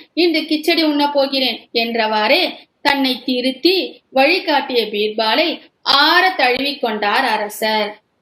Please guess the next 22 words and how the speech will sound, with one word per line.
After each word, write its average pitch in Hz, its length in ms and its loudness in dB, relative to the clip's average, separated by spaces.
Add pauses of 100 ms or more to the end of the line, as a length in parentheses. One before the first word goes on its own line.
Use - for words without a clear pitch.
(140)
உடனே 220 320 -4
அரசர் 240 380 -2
என்ன 262 160 -4
சொல்றாரு? 247 420 -2 (260)
அவருக்கு 226 440 -4
பொ-, 214 160 -4
பொற்காசுகள் 240 540 -2
கொடுக்க 233 280 -6
ஆணையிட்ட 226 540 -4
பிறகு 226 600 0 (680)
அர-, 226 320 -2 (140)
பீர்பால் 262 380 0
கிட்ட, 254 440 0 (220)
"நான் 240 320 -2
இன்னைக்கு 277 360 -2
உங்களோட 254 340 0
சேர்ந்து 277 440 -2
என்ன 294 180 -2
பண்ண 311 220 -2
போறேன்? 294 360 0 (300)
அந்த 240 200 -2
கிச்சடிய 240 580 -2